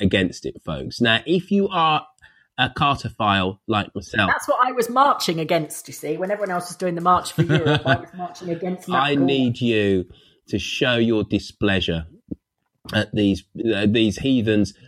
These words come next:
Speaker 1: by, by hashtag map cornering even more maps.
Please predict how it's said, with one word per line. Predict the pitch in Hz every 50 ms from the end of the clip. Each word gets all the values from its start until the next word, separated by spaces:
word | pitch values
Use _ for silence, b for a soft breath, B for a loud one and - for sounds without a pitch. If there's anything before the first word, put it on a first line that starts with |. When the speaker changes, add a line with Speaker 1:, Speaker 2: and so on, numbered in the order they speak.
| b b -
Speaker 1:
by, | 113 110 107 104 - - - 135 -
by | - 120 117
hashtag | 120 - - 165 185 190 170 - - - 185 170 156 143 135 - - -
map | 147 151 135 - - -
cornering | - 160 147 143 135 131 127 127 131 131 - - _ _
even | 170 202 214 214 202 175 160 151 135 127
more | 127 123 120 113 110 107
maps. | 98 90 85 78 76 - - - - - -